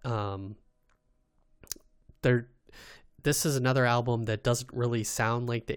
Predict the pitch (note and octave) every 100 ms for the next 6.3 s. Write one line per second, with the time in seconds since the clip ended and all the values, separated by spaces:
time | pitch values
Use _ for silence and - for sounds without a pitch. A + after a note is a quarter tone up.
0 | B2 C3 C#3 C3 C#3 C#3 C3+ D3 C3+ C3
1 | - C#3+ C#3 - A#2 A2 B2 B2 A#2+ -
2 | C3 B2 A#2 - C3 A#2+ A2+ A#2 A2+ -
3 | - - - - - A#2+ - - B2 -
4 | B2+ A#2+ A#2+ A#2 G#2+ - G#2 - - -
5 | - - B2 - - B2 B2 A#2+ G#2+ -
6 | - A#2+ G#2+